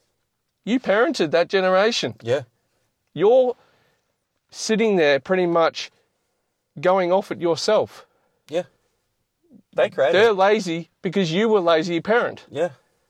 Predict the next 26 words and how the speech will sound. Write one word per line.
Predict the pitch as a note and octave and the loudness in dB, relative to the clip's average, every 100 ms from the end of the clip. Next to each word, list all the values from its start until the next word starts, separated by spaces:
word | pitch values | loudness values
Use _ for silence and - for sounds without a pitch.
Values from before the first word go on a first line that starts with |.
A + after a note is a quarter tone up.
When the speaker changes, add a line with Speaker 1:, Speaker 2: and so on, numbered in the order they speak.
| _ _ _ _ _ _ _ _ _ - | _ _ _ _ _ _ _ _ _ -6
Speaker 2:
Yep. | D#3+ C4 _ _ _ _ - _ _ _ - | -6 -6 _ _ _ _ -20 _ _ _ -14
Yep. | F3 - _ _ - | -14 -14 _ _ -8
Yep. | E3+ _ | -8 _
And | D3 D#3+ | -6 -4
the | |
best | C3+ D3+ F#3 - | -4 -2 -2 -2
thing | F#3 | -12
is, | D#3+ B2+ C#3+ - - - - | -8 -8 -8 -14 -20 -18 -10
especially, | B2+ - D#3 E3 - E3+ D#3+ - - | -10 -4 -2 -2 -4 -8 -8 -10 -6
I | |
mean, | A#2 A2+ | -6 -6
this | B2 | -10
is | B2+ | -10
coming | - A2 | -8 -6
back | A2+ | -6
to | - | -8
teaching. | - B2 - | -10 -10 -10
I'm | A2+ | -10
not | A2+ | -10
gonna | A2 | -10
take | A#2+ - | -8 -10
this | A2+ | -10
back | A#2 A2+ | -10 -8
on | A2+ | -8
me, | C#3+ | -6
but | B2 - | -4 -4